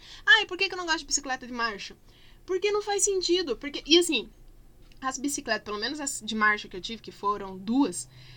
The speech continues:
eram já de, de segunda mão também, né? Não era, e assim, não era bicicleta de marca. Era qualquer coisa, duas rodas, o, o esquadro e um guidão. É isso aí.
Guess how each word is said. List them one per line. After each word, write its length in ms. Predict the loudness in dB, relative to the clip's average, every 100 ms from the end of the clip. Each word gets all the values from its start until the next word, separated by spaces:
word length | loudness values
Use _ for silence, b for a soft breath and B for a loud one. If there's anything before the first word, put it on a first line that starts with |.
| B B 0
eram 280 | 4 4 2
já 240 | 4 4
de, 320 | 4 2 2
de 140 | 0 -4
segunda 340 | -4 0 4
mão 200 | 6 4
também, 260 | 0 -4 -6
né? 120 | -14
Não 120 | -14
era, 300 | -12 -10 -8
e 100 | -2
assim, 200 | 0 0
não 160 | -6 -4
era 160 | -4
bicicleta 560 | -2 -2 -4 -6 -10 -8
de 100 | -2
marca. 320 | -2 -2 -8
Era 180 | -10 -8
qualquer 320 | -6 -8 -6
coisa, 300 | 2 4 4
duas 240 | 2 -2 0
rodas, 480 | 4 8 8 4 -4 -4 -8
o, 720 | -6 -4 -2 -2 -4 -6 -10 -14 b b b
o 60 | -8
esquadro 520 | -8 0 8 8 8
e 40 | 4
um 100 | 8
guidão. 320 | 8 6 -2 -10
É 100 | -6
isso 200 | -4 -4
aí. 120 | -4